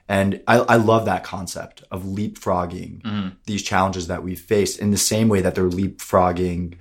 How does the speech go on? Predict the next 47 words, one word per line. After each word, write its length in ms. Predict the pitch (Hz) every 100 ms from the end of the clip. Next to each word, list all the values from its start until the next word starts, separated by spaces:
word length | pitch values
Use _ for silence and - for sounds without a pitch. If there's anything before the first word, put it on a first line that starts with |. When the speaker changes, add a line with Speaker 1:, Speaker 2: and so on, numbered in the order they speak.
| - _ _
Speaker 1:
um, 520 | 95 90 87 87 87
wired, 480 | 90 98 110 85 76 - _
Speaker 2:
Right. 300 | 110 98 - -
Speaker 1:
you 120 | 101 98
know, 140 | 87
telecommunication. 760 | 85 92 92 95 90 85 90 90 90 76
Speaker 2:
Right. 100 | - - - _
Speaker 1:
Right? 260 | 80 87 -
Now, 560 | 98 95 95 92 90 _ _ -
we 280 | 95 101 113
can 200 | 113 92
give 180 | 92
them 140 | 85 87
the 80 | 87
tools, 500 | - 92 87 78 85
you, 400 | 101 120 92 92
Speaker 2:
Mm-hmm. 280 | 98 95 95
Speaker 1:
you 60 |
know, 100 | 87
'cause 140 | 90 98
I'm 160 | 101
not 200 | 110 -
doing 220 | - - 85
it, 120 | 82
Speaker 2:
Mm-hmm. 100 | 117
Speaker 1:
although 220 | 101 98
maybe 340 | 98 92 87 85
Speaker 2:
Yeah. 180 | 107 123
Speaker 1:
we'll 80 | 92
see. 580 | 113 98 - - 165
Speaker 2:
<laughs> 20 | 117
Speaker 1:
We 200 | 123 131
can 100 | 131
give 180 | 110 98
them 180 | 98 95
the 60 |
tools 600 | 87 - 92 90 90 85
that 160 | 95 90
allow 380 | 92 90 90 90
them 240 | 90 87
to 180 | - 95
engage 440 | 87 87 90 87
in 80 | 90
a 60 | 87
way 220 | 87 87
that's 180 | 87 85
healthy. 480 | - 95 - - -